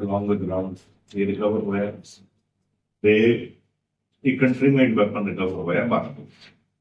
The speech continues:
ਹੁਣ ਜਿਹੜਾ ਵੈਪਨ ਰਿਕਵਰ ਹੋਇਆ, ਇਹਦੀ ਫੋਰੈਂਸਿਕ ਜਾਂਚ ਹੋਈ, ਇੱਕ ਪੂਰੇ ਬਾਡੀ ਤੋਂ ਕਿੰਨੀ ਹੈ, ਉਹ ਜਾਣੀ ਹੈ। ਤੇ ਬਾਕੀ ਜਿਹੜੇ ਚਾਰ ਪੰਜ ਰਹਿ ਗਏ ਹਨ, ਜਿਹੜੇ ਇਹਨਾਂ ਦੇ ਨਾਲ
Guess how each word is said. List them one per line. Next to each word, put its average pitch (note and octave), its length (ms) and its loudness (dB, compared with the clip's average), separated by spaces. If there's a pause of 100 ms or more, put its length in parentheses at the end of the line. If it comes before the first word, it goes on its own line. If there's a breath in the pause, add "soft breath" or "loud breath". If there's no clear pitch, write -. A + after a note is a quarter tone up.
(1160)
ਹੁਣ C3+ 380 2
ਜਿਹੜਾ A2+ 400 0
ਵੈਪਨ G2+ 360 -2
ਰਿਕਵਰ B2 220 0
ਹੋਇਆ, A2+ 340 -4
ਇਹਦੀ - 240 -20
ਫੋਰੈਂਸਿਕ G2 580 -20
ਜਾਂਚ - 360 -18
ਹੋਈ, - 840 -20
ਇੱਕ - 80 -14 (120)
ਪੂਰੇ F2+ 160 -12
ਬਾਡੀ E2+ 400 -8
ਤੋਂ - 160 -18
ਕਿੰਨੀ - 340 -12
ਹੈ, G2 80 -10 (600)
ਉਹ A2 80 -4
ਜਾਣੀ G2 360 -8
ਹੈ। - 60 -20 (1300)
ਤੇ A2+ 160 2
ਬਾਕੀ - 400 4
ਜਿਹੜੇ B2 520 2 (720)
ਚਾਰ G2+ 220 0
ਪੰਜ A2 300 -2
ਰਹਿ F#2 120 -6
ਗਏ G2 260 -2
ਹਨ, - 100 -10 (600)
ਜਿਹੜੇ G#2 180 2
ਇਹਨਾਂ A2 200 0
ਦੇ A2 60 -2
ਨਾਲ F#2+ 360 -4